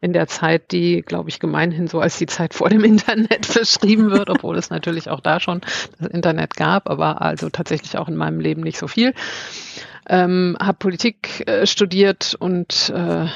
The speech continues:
nebenbei viele andere Sachen gemacht und deswegen ziemlich lange Politik studiert und aber in diesem Studium mich, äh, mit diesem, also bin ich so im Lauf der Zeit auf den Fokus Grundrechte, Grundrechtsschutz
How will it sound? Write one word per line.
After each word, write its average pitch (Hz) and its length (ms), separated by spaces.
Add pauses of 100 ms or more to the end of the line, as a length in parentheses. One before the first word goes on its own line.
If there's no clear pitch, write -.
(120)
nebenbei 165 500
viele 165 240
andere 180 240
Sachen 180 260
gemacht 165 320
und 156 120
deswegen 160 340
ziemlich 160 280
lange 220 180
Politik 233 400
studiert 185 560
und 165 320
aber 156 360 (220)
in 196 200
diesem 175 280
Studium 170 680
mich, - 420
äh, 160 400
mit 160 220
diesem, 160 280
also 156 300
bin 160 240
ich - 100
so 165 120
im 151 80
Lauf 139 180
der 151 140
Zeit 151 260
auf - 80
den 165 120
Fokus - 540
Grundrechte, 156 600
Grundrechtsschutz - 840